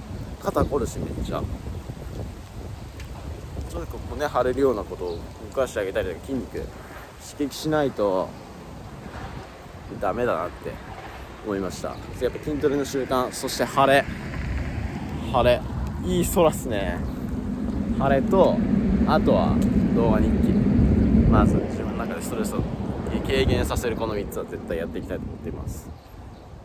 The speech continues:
軽減させるっていうのはやっぱりね、自分にとって目標を達成したりとか、夢を追うために、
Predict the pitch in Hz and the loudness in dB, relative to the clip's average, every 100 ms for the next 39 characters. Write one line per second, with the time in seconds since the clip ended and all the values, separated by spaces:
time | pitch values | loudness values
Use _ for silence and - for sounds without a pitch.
0 | - - - 151 151 151 156 170 170 180 | -16 -16 -6 -2 0 0 -2 -4 -4 0
1 | 185 - 104 67 - 98 95 85 104 76 | 0 0 -2 -2 -4 -4 -4 -4 -4 -2
2 | - - - - - - - - - - | -4 -4 -2 -2 -4 -10 -14 -14 -14 -14
3 | - 120 123 131 - - - - 101 - | -8 -4 -2 -2 -4 -6 -6 -8 -6 -2
4 | 113 110 110 117 110 117 78 80 92 135 | 0 -2 -2 -4 -2 -4 -4 -6 -2 0
5 | 120 87 - 98 104 101 95 76 | 0 0 -2 -2 -2 -2 -2 -4